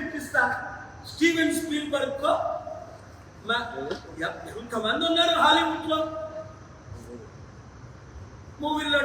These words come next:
డబ్బులు లేవు, మూవీల్లో ఫ్యూచర్ లేదు. అన్నయ్య ఏమో కాంగ్రెస్ ప్యాకేజ్ స్టార్ అయి వేల కోట్లు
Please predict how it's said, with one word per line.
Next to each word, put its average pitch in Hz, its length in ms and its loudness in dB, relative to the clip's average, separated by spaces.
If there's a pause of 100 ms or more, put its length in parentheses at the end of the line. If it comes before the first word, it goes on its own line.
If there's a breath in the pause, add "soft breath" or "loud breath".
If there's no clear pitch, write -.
డబ్బులు 277 340 0
లేవు, 285 200 8 (640)
మూవీల్లో 294 440 4 (120)
ఫ్యూచర్ 262 400 2
లేదు. 262 200 2 (500)
అన్నయ్య 285 340 6
ఏమో 277 160 0 (160)
కాంగ్రెస్ 254 480 0
ప్యాకేజ్ 247 380 0
స్టార్ 240 260 2
అయి 233 140 0
వేల 240 260 2
కోట్లు - 260 0